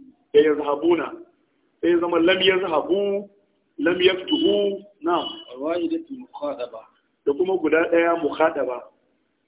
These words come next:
Speaker 1: A gane mace ɗaya mukhadaba, tazhabina, taktubina. A ce lam taktubi ko la taktubi, ko an cire ne? An cire nunin. A gane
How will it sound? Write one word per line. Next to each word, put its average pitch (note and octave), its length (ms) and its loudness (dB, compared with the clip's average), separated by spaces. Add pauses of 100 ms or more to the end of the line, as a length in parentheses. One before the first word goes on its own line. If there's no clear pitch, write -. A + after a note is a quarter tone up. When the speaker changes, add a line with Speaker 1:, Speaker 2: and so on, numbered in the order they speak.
(320)
Speaker 1:
A C3+ 60 -12
gane D3 280 -6
mace C3+ 220 -6
ɗaya F3 340 0
mukhadaba, D3 520 -4
tazhabina, D#3 760 2 (600)
taktubina. D#3+ 760 0 (480)
A F#3 120 -6
ce F3 160 8
lam F#3 340 0
taktubi F3+ 760 -2 (220)
ko F3 140 6
la F3+ 220 4
taktubi, - 760 0 (560)
ko - 320 2 (320)
an F3 120 2
cire F#3 200 4
ne? C#3+ 180 -6 (1000)
An E3 160 -2
cire E3+ 220 4
nunin. D3 360 -2 (1200)
A C#3 100 -8
gane D3 320 -4